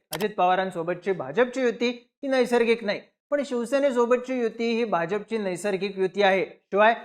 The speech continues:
अजित पवार गटाचं शहरी भागात म्हणावं तितकं बळ नाही. मात्र शिंदेंना सोडलं तर भाजपसाठी बुमरँग ठरू शकतं. नेमकं कसं, तेच या व्हिडिओतून समजून घेऊया. नमस्कार, मी चिन्मय आणि तुम्ही पाहताय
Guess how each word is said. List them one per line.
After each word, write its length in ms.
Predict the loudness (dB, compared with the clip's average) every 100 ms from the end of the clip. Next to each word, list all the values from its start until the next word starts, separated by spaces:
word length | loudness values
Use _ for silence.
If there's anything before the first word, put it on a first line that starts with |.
| -14 -4
अजित 240 | -2 0
पवार 280 | 0 2 4
गटाचं 460 | 2 0 0 0 -2
शहरी 380 | -4 -4 0 2
भागात 420 | 4 4 2 -2
म्हणावं 400 | -4 -2 0 0
तितकं 300 | -2 -2 0
बळ 180 | 4 4
नाही. 220 | 4 0 -4 -10 -4
मात्र 320 | -2 2 0 0 -6 _ -6
शिंदेंना 440 | -2 0 0 0 0
सोडलं 420 | 2 4 4 2 2
तर 100 | -2
भाजपसाठी 680 | -2 -2 0 0 -2 -2
बुमरँग 400 | -4 -2 -2 -2 -2
ठरू 220 | -4 -2
शकतं. 420 | -4 0 0 0 -6 _
नेमकं 320 | -12 0 2
कसं, 320 | 2 2 2 0 -4 _ -2
तेच 200 | 0 4
या 120 | 4
व्हिडिओतून 520 | 6 4 4 2 -4
समजून 380 | -4 -4 -4 -2
घेऊया. 360 | 0 2 4 2 0 -8
नमस्कार, 360 | -4 -2 0 0
मी 120 | -2
चिन्मय 360 | -4 0 0 0 -6 -16
आणि 100 | -12
तुम्ही 240 | -4 0
पाहताय 520 | 4 4 4 2 2